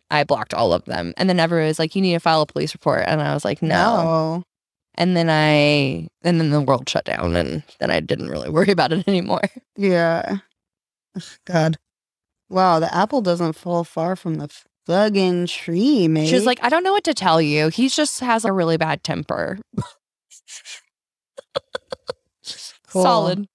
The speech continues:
Speaker 2: Sick, Mom.
Speaker 1: Thanks, Mom. So that was pretty nuts.
Speaker 2: Yeah.
Speaker 1: But I've also had, as a bisexual, I'm sure lots of bisexuals can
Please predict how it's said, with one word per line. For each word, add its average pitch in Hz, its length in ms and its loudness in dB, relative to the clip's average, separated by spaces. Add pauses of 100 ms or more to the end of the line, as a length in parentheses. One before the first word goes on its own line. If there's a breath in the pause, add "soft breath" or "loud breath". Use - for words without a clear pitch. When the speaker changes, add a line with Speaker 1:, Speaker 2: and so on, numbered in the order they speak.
(100)
Speaker 2:
Sick, - 340 -4
Mom. 175 500 2
Speaker 1:
Thanks, 220 300 0
Mom. 185 380 0
So 254 120 0
that 226 140 2
was 160 140 -8
pretty 107 240 -10
nuts. - 340 -10 (320)
Speaker 2:
Yeah. 151 320 -2 (640 loud breath)
Speaker 1:
But 214 80 2
I've 220 160 2
also 220 300 0
had, 202 280 0
as 180 180 0
a 165 40 -4
bisexual, 156 880 2
I'm 147 140 0
sure 151 240 2
lots 143 260 0
of 160 80 -10
bisexuals 151 640 0
can 147 340 -4